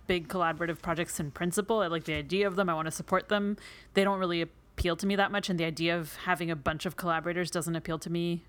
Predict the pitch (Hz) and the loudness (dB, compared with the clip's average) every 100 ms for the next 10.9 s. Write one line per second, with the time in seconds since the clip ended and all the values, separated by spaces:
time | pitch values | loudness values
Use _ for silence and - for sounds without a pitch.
0 | - 175 156 160 170 160 170 160 160 - | -4 0 2 2 0 -2 -4 -6 -4 -4
1 | 160 160 151 - 165 160 - 165 - 185 | -2 -2 -2 -2 -4 -4 -4 -4 -2 -4
2 | 185 185 185 165 147 151 - - 165 - | -2 -2 -2 -2 -6 -6 -6 -4 -4 -4
3 | 170 170 170 175 170 185 175 180 180 - | -6 -4 -2 -2 -4 -6 -4 -4 -4 -6
4 | - - - - 180 175 180 185 - - | -16 -16 -4 2 4 4 2 -2 -4 -18
5 | - - 185 165 165 160 156 160 - 165 | -20 -4 -2 0 0 -2 -4 -6 -2 -2
6 | 160 - 160 151 - - 175 160 - 165 | -2 -4 -6 -6 -8 -6 -2 -2 -4 -8
7 | 156 151 147 151 185 - 190 151 151 165 | -6 -4 -4 -4 -8 -6 -4 -4 -4 -4
8 | - 151 - 160 - 165 151 156 143 147 | -4 -6 -8 -10 -8 -6 -4 -4 -4 -4
9 | 147 151 151 147 151 151 151 143 - - | -4 -4 -4 -4 -6 -4 -4 -4 -12 -16
10 | - 180 156 - 170 151 151 156 | -6 -4 -4 -4 -2 0 -2 -4